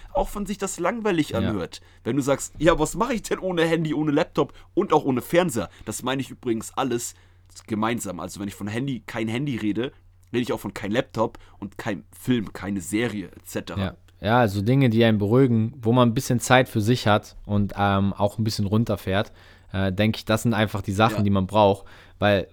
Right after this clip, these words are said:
Speaker 2: lange wach, wach im Bett liegen verli-, ver-, verkürzt natürlich auch deine Tiefschlafphase, ne? Und, ähm, all diese Phasen, die darauf folgen. Und wenn du jetzt deinen Wecker, das jetzt auch nochmal als Beispiel, weil viele von euch vielleicht schon zu Hause saßen, „Okay, ich muss vier bis fünf Sch-, äh, Schlafphasen durchlaufen.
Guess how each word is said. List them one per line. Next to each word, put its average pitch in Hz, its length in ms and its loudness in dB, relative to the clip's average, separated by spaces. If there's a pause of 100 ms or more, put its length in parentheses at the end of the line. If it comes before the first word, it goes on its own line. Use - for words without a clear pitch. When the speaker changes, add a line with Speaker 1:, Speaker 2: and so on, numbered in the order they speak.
(100)
Speaker 2:
lange 127 320 6
wach, - 300 2
wach 123 260 2
im 110 80 -2
Bett 120 200 0
liegen 95 400 -4
verli-, 110 380 -2
ver-, - 160 -10
verkürzt 143 400 4
natürlich 117 380 0
auch 120 140 4
deine 104 240 0
Tiefschlafphase, 92 920 -4
ne? 117 220 -2
Und, 107 340 -6
ähm, 104 360 -4
all 117 160 0
diese 110 160 -2
Phasen, 117 340 6
die 110 80 0
darauf 107 320 2
folgen. 92 260 -4
Und 95 120 -6
wenn 104 80 -4
du 110 60 0
jetzt 113 200 0
deinen 104 140 -2
Wecker, 135 360 4 (360)
das 101 160 2
jetzt 101 120 -2
auch 107 60 6
nochmal 123 200 6
als 104 120 2
Beispiel, 113 380 2
weil 104 100 6
viele 127 300 0
von - 160 -2
euch 113 160 2
vielleicht 107 280 0
schon 101 120 -2
zu 95 120 -4
Hause 104 200 2
saßen, 113 320 0
„Okay, 123 360 0 (320)
ich - 160 -8
muss 113 200 0
vier 143 160 2
bis 123 160 -2
fünf - 280 -6
Sch-, - 300 -12
äh, 95 240 0
Schlafphasen 123 640 2
durchlaufen. 117 680 2